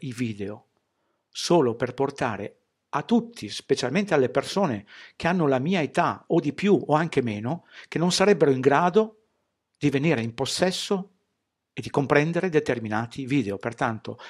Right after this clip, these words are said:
il mio desiderio è portare a queste persone la conoscenza facile, e tanti me lo dicono, me lo scrivono. Di conseguenza penso che questa cosa che ho scelto porti del beneficio alle persone. Poi ognuno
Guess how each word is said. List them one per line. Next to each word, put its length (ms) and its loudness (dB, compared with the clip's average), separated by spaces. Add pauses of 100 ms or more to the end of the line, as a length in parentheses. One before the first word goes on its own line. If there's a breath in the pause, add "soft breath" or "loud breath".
(220 loud breath)
il 160 -6
mio 160 6
desiderio 720 0
è 120 -6
portare 800 0
a 140 -12
queste 360 -6
persone 800 -8 (340 soft breath)
la 140 -6
conoscenza 960 -8 (640)
facile, 800 2 (180)
e 140 -4
tanti 380 -2
me 80 -2
lo 100 -2
dicono, 480 -6
me 80 -8
lo 80 -8
scrivono. 580 0
Di 140 -14
conseguenza 680 -6 (320 soft breath)
penso 300 -4
che 280 -10 (120)
questa 400 6
cosa 320 0
che 120 -4
ho 60 0
scelto 540 -8
porti 460 -4
del 160 -4
beneficio 600 -4
alle 160 0
persone. 400 -8
Poi 260 0
ognuno 420 -6